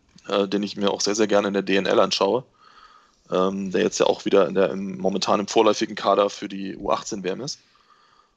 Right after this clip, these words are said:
Und das ist auch schon so ein Kandidat, wo ich mir denke, den könntest du eigentlich auch schon im Profi, äh, so bei den Profis reinschmeißen. In, in, in dem Fall dann natürlich, äh, nicht in Berlin, sondern in Weißwasser. Und dann denke ich mir auch, dann wird der Pool ganz schön groß, wenn ich da Anschitschka eigentlich schon hab, äh,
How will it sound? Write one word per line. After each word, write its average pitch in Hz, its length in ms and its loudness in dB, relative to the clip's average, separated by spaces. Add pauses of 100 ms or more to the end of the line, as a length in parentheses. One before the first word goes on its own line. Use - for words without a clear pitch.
(100)
Und 98 140 -8
das 117 100 0
ist 110 60 -2
auch 139 140 4
schon 127 140 0
so 107 60 0
ein 104 60 -8
Kandidat, 110 460 2
wo 113 80 -4
ich - 100 -10
mir 110 80 -8
denke, 123 300 -6
den 110 220 -6
könntest - 320 -6
du 110 60 0
eigentlich 131 360 -6
auch 147 140 -2
schon 101 160 -6
im 98 100 -8
Profi, 98 540 -6
äh, 95 260 0
so 98 120 -2
bei 98 100 6
den 95 120 -4
Profis - 440 -4
reinschmeißen. 98 720 0
In, 107 160 -6
in, 110 200 -6
in 104 180 -4
dem 104 160 0
Fall 98 200 4
dann 95 120 2
natürlich, 101 520 -6
äh, 95 60 -4
nicht 98 240 -6
in 95 140 -4
Berlin, 101 300 0
sondern 113 200 2
in 95 120 -6
Weißwasser. 110 560 0 (1080)
Und 107 120 0
dann 104 100 4
denke 123 160 2
ich - 80 -8
mir 120 80 4
auch, 160 140 4
dann 101 160 -4
wird 107 100 0
der 107 60 4
Pool 135 240 -4
ganz 117 200 2
schön 127 120 -2
groß, - 280 -6
wenn 98 100 -2
ich 90 80 -6
da 85 100 -2
Anschitschka 113 520 0
eigentlich 127 260 -2
schon 117 240 -2
hab, 135 220 2 (760)
äh, - 40 -20